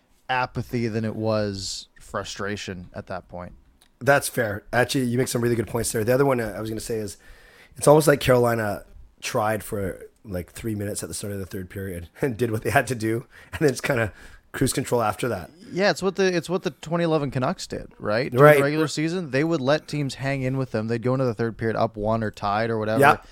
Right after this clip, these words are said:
Speaker 2: yeah.
Speaker 1: They'd go, they'd work hard for eight minutes, they'd take a two-goal lead, and they'd just coast.
Speaker 2: Yeah,
Speaker 1: 'Cause good
Speaker 2: yeah.
Speaker 1: teams, like, really good teams can do that. The problem is, we were told that the Canucks should at least be able to hang with these teams,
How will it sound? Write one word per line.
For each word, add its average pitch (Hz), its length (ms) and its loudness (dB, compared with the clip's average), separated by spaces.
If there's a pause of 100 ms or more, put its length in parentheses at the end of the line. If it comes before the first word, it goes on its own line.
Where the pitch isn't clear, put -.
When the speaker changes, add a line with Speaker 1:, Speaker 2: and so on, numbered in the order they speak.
(160)
Speaker 2:
yeah. 127 160 4
Speaker 1:
They'd 131 140 0
go, 139 200 2
they'd 139 160 0
work 127 300 0
hard 123 340 0
for 123 240 -4
eight 127 220 -4
minutes, 117 340 -6
they'd 113 240 -6
take 120 200 -2
a 120 60 -6
two-goal 113 540 -2
lead, 123 240 -2
and 107 80 -6
they'd 107 140 -4
just 104 180 -6
coast. - 440 -4 (280)
Speaker 2:
Yeah, 98 160 -6
Speaker 1:
'Cause 123 180 -2 (120)
good 139 140 0
Speaker 2:
yeah. 80 80 -8
Speaker 1:
teams, 131 500 -6
like, 113 100 -4
really 131 220 0
good 110 140 -6
teams 117 200 -6
can - 140 -16
do 120 140 -2
that. 92 180 -6 (260)
The - 80 -10
problem 175 360 2
is, 143 240 4 (240)
we 151 140 6
were 151 160 4
told 135 300 2
that 117 60 -8
the 117 80 -2
Canucks - 580 -2 (100)
should 147 300 -4
at 147 80 2
least 156 180 0
be 147 80 0
able 131 120 2
to 117 80 2
hang 127 260 0
with 113 120 -4
these 104 200 -4
teams, - 400 -10